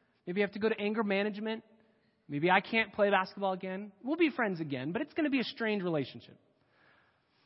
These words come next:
Let's say that Josh feels threatened because I'm so in-, incredibly muscular that as I punch him, he says, "You know what? I'm gonna call the cops. I'm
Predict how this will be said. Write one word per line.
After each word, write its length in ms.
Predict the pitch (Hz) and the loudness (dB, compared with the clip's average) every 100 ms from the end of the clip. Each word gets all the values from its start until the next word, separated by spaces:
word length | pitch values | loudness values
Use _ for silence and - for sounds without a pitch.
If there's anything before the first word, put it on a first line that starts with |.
| _ _ _ _ _ - | _ _ _ _ _ -4
Let's 200 | 202 - | -4 2
say 140 | 202 | 2
that 160 | 185 170 | 2 -4
Josh 400 | 165 165 226 - - | 2 4 4 0 -8
feels 260 | 196 170 - - | -4 -4 -4 -2
threatened 580 | 233 190 151 147 165 139 | 2 2 2 -2 -4 -6
because 320 | 160 196 190 | -6 -2 -2
I'm 120 | 175 160 - - | -2 -6 -10 -4
so 220 | 226 196 | 0 0
in-, 120 | 180 | -2
incredibly 640 | 175 156 - - 240 226 190 | -4 -8 -6 -6 -4 0 0
muscular 680 | 196 226 - 139 131 160 - 160 | 0 -2 -6 -6 -4 -6 -8 0
that 200 | 165 - | 2 4
as 180 | 170 190 | 2 4
I 120 | 185 | 2
punch 360 | - 220 277 262 | 0 -2 0 0
him, 380 | 156 131 139 175 - - _ _ _ _ - | -4 -4 -4 -8 -14 -20 _ _ _ _ -4
he 160 | 208 | -4
says, 180 | 202 170 | -2 -2
"You 80 | 180 | 0
know 80 | 170 | 2
what? 100 | 170 | 2
I'm 80 | |
gonna 120 | 165 160 | 0 -2
call 220 | 160 143 | 0 -2
the 60 | |
cops. 360 | 139 127 113 - - - _ | -2 -8 -12 -16 -20 -20 _
I'm 100 | 139 | -12